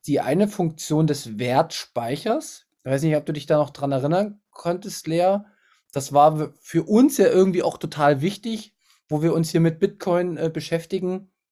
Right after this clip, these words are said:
Wie kann man denn so einen Wertspeicher am besten, ja, bekommen? Oder wie, wie haben das die Menschen in der Vergangenheit gehandhabt? An was haben sie sich gehalten?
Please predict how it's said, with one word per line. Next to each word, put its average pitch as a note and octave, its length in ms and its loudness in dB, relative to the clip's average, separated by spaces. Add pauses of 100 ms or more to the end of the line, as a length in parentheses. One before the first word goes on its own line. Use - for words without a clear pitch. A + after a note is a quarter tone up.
(320)
Wie D#3+ 220 -6
kann F3+ 200 2
man F#3+ 160 4
denn E3 160 2
so D3 80 0
einen D3 140 2
Wertspeicher D3 640 0
am C3+ 160 -6
besten, C#3 720 -4 (760)
ja, A#2+ 340 -8 (880)
bekommen? C3 680 0 (220)
Oder B2+ 220 -4
wie, C#3 260 -6
wie D3 160 -4
haben C#3 100 -4
das C#3+ 180 -8
die C3+ 80 -10
Menschen C#3 300 -6
in C3+ 80 -6
der C3 120 -6
Vergangenheit C3 760 -4 (420)
gehandhabt? C3 540 -4
An B2 140 -4
was C3+ 180 -4
haben D3 120 -2
sie C3+ 100 -4
sich C3+ 220 -10
gehalten? B2 520 -4